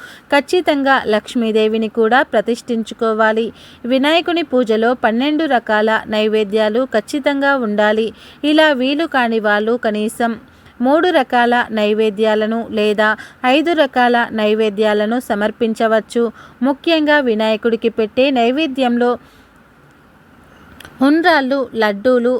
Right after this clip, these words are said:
అలాగే పాయసం ఖచ్చితంగా ఉండాలి. గణపతికి అత్యంత ప్రీతిపాత్రమైన పుష్పం తామర పువ్వు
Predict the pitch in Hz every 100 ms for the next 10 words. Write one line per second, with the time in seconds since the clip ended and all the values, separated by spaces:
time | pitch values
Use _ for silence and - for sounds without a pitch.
0 | - 208 208 202 226 226 233 247 311 311
1 | 277 277 240 226 233 220 220 226 247 233
2 | 220 214 220 226 - - - 247 285 370
3 | 349 311 277 294 - 208 - 220 220 226
4 | 220 269 330 320 262 226 - 226 226 220
5 | 220 - 214 - 226 254 254 202 214 220
6 | 214 220 220